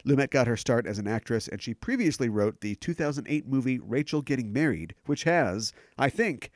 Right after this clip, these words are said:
the most emotionally significant dishwasher loading scene in cinema. Take my word on that. She is also credited as a writer on two thousand seventeen's The Mummy. So,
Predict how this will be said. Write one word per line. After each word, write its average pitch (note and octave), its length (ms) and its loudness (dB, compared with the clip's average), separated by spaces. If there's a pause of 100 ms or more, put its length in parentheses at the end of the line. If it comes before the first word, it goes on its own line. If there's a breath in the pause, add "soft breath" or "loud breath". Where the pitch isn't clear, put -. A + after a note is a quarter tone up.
(140 soft breath)
the D3 80 4
most D3+ 300 4
emotionally F#3 640 2
significant D#3 760 -4
dishwasher D3+ 560 0
loading C3+ 380 2
scene A#2+ 400 -4
in G#2+ 160 -4
cinema. G#2 340 -4
Take G2+ 220 -10
my G#2 80 -4
word G#2+ 200 -2
on E2+ 140 -4
that. D#2 300 -10 (420 soft breath)
She C#3+ 140 0
is A#2+ 80 0
also B2+ 180 -2
credited B2 500 0
as G#2+ 140 -6
a G2+ 80 -4
writer A2 420 -4
on G#2 220 -4
two - 160 -6
thousand A2+ 320 -4
seventeen's G#2 600 -8
The A#2+ 100 -4
Mummy. D3+ 600 -4 (1120 soft breath)
So, C3+ 840 -2